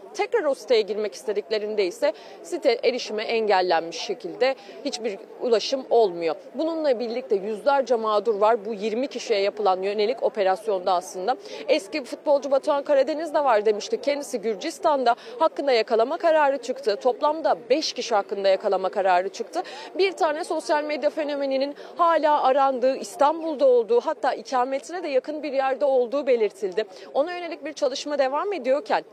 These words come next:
şimdi ifade işlemleri biten on altı şüphelinin tutuklanacaklar mı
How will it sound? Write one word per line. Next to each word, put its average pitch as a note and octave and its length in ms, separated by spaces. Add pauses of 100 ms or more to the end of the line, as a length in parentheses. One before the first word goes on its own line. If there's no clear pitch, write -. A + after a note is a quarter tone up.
(520)
şimdi D4+ 320
ifade C4 340
işlemleri B3 500
biten A3+ 280 (100)
on D#4 160
altı B3+ 340
şüphelinin A3 520 (340)
tutuklanacaklar C#4+ 840
mı D#4+ 260